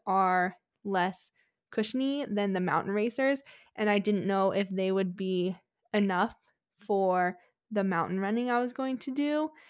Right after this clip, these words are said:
So I really wanted to wear the Mountain Racers. So, um, over the past two weeks, I've been figuring out how to make the Mountain Racers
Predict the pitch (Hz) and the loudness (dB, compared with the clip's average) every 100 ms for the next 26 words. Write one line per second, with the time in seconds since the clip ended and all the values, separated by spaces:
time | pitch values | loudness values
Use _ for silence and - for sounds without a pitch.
0 | _ - 226 208 240 277 190 185 208 214 | _ -2 2 4 6 4 2 2 2 0
1 | 247 247 247 240 233 214 226 233 - 240 | 2 2 4 4 4 2 0 0 2 0
2 | 233 202 180 196 - - - _ - 202 | 0 0 0 0 -6 -20 -20 _ -4 0
3 | 175 165 - 254 285 240 214 208 - 208 | 0 0 4 8 8 8 2 0 -2 -2
4 | 202 - - 185 202 190 196 208 _ _ | -2 -4 -4 0 2 2 0 -4 _ _
5 | _ _ _ _ 285 285 277 233 190 160 | _ _ _ _ 0 2 4 2 2 0
6 | - - _ - 196 196 196 - 180 190 | -2 -14 _ 0 6 6 6 -2 -2 0
7 | 190 180 - 190 196 190 185 | 2 2 2 -4 -2 -4 -4